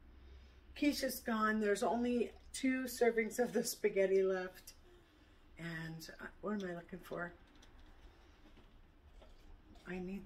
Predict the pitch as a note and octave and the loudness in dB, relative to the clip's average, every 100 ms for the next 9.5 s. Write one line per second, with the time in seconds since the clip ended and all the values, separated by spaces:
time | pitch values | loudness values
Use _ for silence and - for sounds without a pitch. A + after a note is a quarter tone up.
0 | - E3 G#3+ A#3 - - - - - - | -10 -8 -8 -8 -12 -14 -18 -20 -12 -12
1 | - - - D4+ - - B3 B3+ B3+ - | -10 -10 -4 -2 -4 -2 4 4 4 -4
2 | - - - - - - - - - - | -14 -16 -20 -20 -20 -20 -20 -20 -20 -20
3 | - - - - - - - - - - | -20 -20 -20 -20 -20 -20 -20 -20 -20 -20
4 | - - - - - - - - - - | -20 -20 -20 -20 -20 -18 -18 -18 -20 -20
5 | - - - - - - - - - - | -20 -20 -20 -20 -20 -20 -20 -20 -20 -20
6 | - A#3+ A#3+ - - - - - - - | -8 -4 -4 -6 -12 -14 -16 -14 -6 -2
7 | - - - - - - - - - - | -4 -6 -14 -20 -20 -20 -20 -20 -20 -20
8 | - - - - - - - - - - | -20 -20 -20 -20 -18 -18 -18 -20 -20 -10
9 | D#4+ D#4+ D4 - | -4 -4 -4 -12